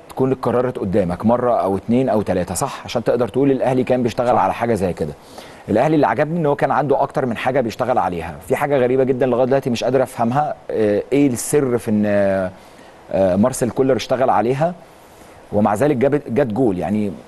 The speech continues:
Speaker 1: فرص ان انت تجيب جول من حاجه زي كده صعبه جداً، ان انت تعمل، آه، تشيب لكهربا وسط السنتر باكين، كوره صعبه جداً.
Speaker 2: مم.
Speaker 1: نجحت في المره الثالثه، لكن اتكررت قبل ال-، الجول،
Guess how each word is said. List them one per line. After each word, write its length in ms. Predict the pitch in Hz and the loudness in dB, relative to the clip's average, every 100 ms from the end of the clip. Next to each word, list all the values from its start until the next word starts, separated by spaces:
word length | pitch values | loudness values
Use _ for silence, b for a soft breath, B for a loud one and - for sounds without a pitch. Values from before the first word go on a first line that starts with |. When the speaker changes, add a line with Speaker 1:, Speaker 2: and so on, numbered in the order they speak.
| - - | -20 -20
Speaker 1:
فرص 360 | - 156 156 147 | -4 0 0 0
ان 60 | 143 | -2
انت 160 | 151 | 0
تجيب 260 | 117 143 123 | 0 0 2
جول 160 | 156 | 2
من 120 | 147 120 | 2 0
حاجه 220 | 147 147 | 0 2
زي 160 | 123 | 2
كده 160 | 120 147 | 2 0
صعبه 300 | 135 127 117 | 2 0 0
جداً، 200 | 110 107 | -2 0
ان 140 | 123 | 0
انت 120 | 147 135 | 0 0
تعمل، 480 | 147 143 143 120 | 0 2 0 2
آه، 160 | 117 110 | 2 0
تشيب 240 | - 143 - | 0 -4 0
لكهربا 600 | 117 110 117 113 143 160 | 0 2 0 0 2 2
وسط 400 | 147 120 147 - | 2 0 -2 -4
السنتر 400 | 143 147 135 120 | -4 -2 0 0
باكين، 340 | 110 113 156 143 | 0 0 -2 0
كوره 200 | 143 139 | 0 0
صعبه 340 | 139 120 101 | 0 0 0
جداً. 300 | 92 76 80 - B B B B | -4 -6 -10 -12 B B B B
Speaker 2:
مم. 120 | 110 90 - | -10 -10 -4
Speaker 1:
نجحت 400 | 151 175 - 131 | -2 0 -2 -4
في 100 | - | -2
المره 280 | 135 143 143 | 2 2 0
الثالثه، 400 | - 131 143 190 | 0 -2 0 0
لكن 220 | 170 143 | 0 -2
اتكررت 460 | 131 127 131 151 143 | -2 0 2 2 0
قبل 240 | 147 143 | 0 2
ال-، 180 | 123 107 | 2 2
الجول، 500 | 101 104 107 156 | 2 2 2 2